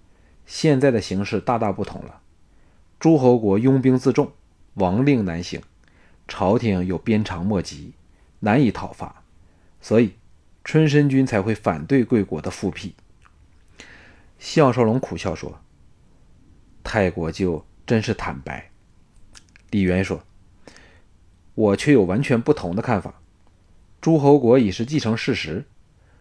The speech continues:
若要去之，只是徒增乱世，最后不但劳而无功，还会培植出更多像李令这种新势力。所以，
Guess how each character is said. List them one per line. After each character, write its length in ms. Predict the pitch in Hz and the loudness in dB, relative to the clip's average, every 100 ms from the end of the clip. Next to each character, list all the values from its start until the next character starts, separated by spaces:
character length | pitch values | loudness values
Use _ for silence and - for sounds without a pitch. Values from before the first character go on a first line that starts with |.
| _ _ | _ _
若 180 | 147 147 | 8 10
要 160 | 135 | 10
去 300 | 120 - 175 | 6 2 0
之， 400 | 123 101 90 76 - _ - | 2 0 -2 -2 -10 _ -10
只 100 | 90 | -4
是 180 | 101 90 | -4 -4
徒 340 | - - 107 | -6 -4 0
增 200 | 123 110 | 2 2
乱 220 | 113 120 82 | 4 2 0
世， 200 | - - _ _ _ _ _ _ | -8 -12 _ _ _ _ _ _
最 160 | - 127 | 2 4
后 160 | 127 | 2
不 100 | - | 2
但 160 | 107 117 | 2 4
劳 180 | 92 131 | 4 4
而 120 | 101 | 4
无 140 | 92 | 0
功， 240 | 117 127 139 _ _ _ _ _ | 0 0 0 _ _ _ _ _
还 240 | - 95 | -8 -6
会 260 | 92 101 87 | 0 0 0
培 260 | - 101 113 | -4 -4 0
植 140 | 127 | 0
出 180 | 120 110 | 0 0
更 240 | 170 131 | 2 0
多 180 | 104 95 | 2 0
像 300 | - 101 90 | 0 -4 -4
李 140 | 85 | -4
令 220 | 85 143 101 | 0 2 2
这 80 | 98 | -2
种 120 | - | -6
新 240 | - 120 | -4 -2
势 200 | 117 - 92 | -2 -2 -6
力。 140 | - - - - - - | -8 -20 -20 -20 -20 -20
所 200 | - 101 | -2 0
以， 160 | 101 | 0